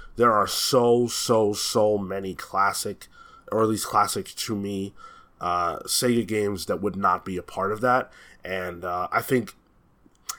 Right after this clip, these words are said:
there's gotta be a way that these people can come to a conclusion or an agreement about a way to,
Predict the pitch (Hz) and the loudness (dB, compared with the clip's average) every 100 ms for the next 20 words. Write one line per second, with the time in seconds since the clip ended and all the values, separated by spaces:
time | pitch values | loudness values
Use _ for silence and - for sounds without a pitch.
0 | - - 131 120 139 143 135 127 113 107 | -10 2 2 4 6 6 4 2 2 2
1 | 110 110 98 98 110 117 - 113 98 104 | 0 0 -2 -4 -2 -2 -4 -8 -4 -6
2 | 101 95 113 110 110 104 104 92 - 107 | -6 -6 -4 0 0 0 -4 -8 -8 -6
3 | 92 101 98 92 - - - 95 107 107 | -4 -4 -6 -8 -16 -20 -4 -2 0 0
4 | 95 98 95 92 90 87 87 101 101 98 | -4 -4 -4 -4 -6 -4 -4 -2 -2 -4
5 | 92 90 - - 87 82 80 80 | -4 -8 -12 -10 -10 -10 -10 -14